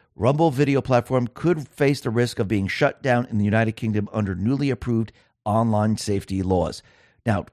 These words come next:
can they shut down Rumble itself? No, they're gonna block it. That's what they're going to do. And you can see that once they realize that this doesn't work, because what do you think the people are gonna do? They're gonna use a V P N. They're gonna go around this whole thing,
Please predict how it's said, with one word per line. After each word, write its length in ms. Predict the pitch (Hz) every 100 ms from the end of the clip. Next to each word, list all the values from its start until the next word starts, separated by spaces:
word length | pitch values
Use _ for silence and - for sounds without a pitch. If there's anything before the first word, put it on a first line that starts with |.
| -
can 120 | 101
they 140 | 95
shut 400 | 87 131 - -
down 420 | 113 104 110 117 - _ _ _ _ _ _ _
Rumble 480 | 85 107 120 117 107
itself? 380 | - 131 147
No, 140 | 233 233
they're 120 | 110
gonna 200 | 117 120
block 400 | 120 131 185 -
it. 100 | -
That's 300 | - 95 -
what 140 | 135 131
they're 100 | 107
going 300 | 104 98 92
to 80 |
do. 340 | 87 120 123 - - _ _ _ _ _ _ _ -
And 160 | 135
you 80 | 139
can 140 | 151
see 220 | - 196 190
that 260 | 139 - _ _ _ _ _
once 300 | 90 185 202
they 140 | 175 151
realize 500 | 135 170 147 117 113
that 160 | 123
this 160 | 139 139
doesn't 260 | 135 113
work, 200 | 107 135
because 200 | - 92
what 100 | 98
do 40 | 120
you 40 |
think 140 | 113 -
the 60 |
people 220 | 113 101
are 20 | 101
gonna 140 | 101
do? 100 | 107
They're 120 | -
gonna 120 | 82
use 160 | 82 82
a 60 | 82
V 160 | 117
P 200 | - 98
N. 80 | 104
They're 100 | 104
gonna 140 | 90
go 140 | 87 117
around 320 | 117 104 113
this 140 | 98
whole 120 | 98 87
thing, 300 | 92 101